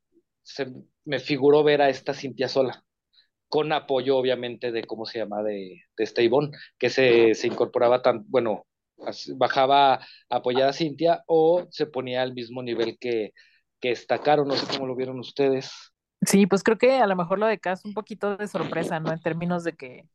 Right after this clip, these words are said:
Speaker 2: pues, ya no estábamos acostumbrados a verla de central, pero creo que atrás, bueno, también no es que haya exigido mucho Mazatlán, pero, pues, sabemos que de repente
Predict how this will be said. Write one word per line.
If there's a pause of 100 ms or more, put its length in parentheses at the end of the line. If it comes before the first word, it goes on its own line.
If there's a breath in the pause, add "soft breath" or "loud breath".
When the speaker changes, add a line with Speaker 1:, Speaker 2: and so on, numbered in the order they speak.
(400)
Speaker 2:
pues,
ya
no
estábamos
acostumbrados
a
verla
de
central,
pero (500 soft breath)
creo
que
atrás,
bueno,
también (280)
no
es
que
haya
exigido
mucho
Mazatlán,
pero,
pues,
sabemos
que
de
repente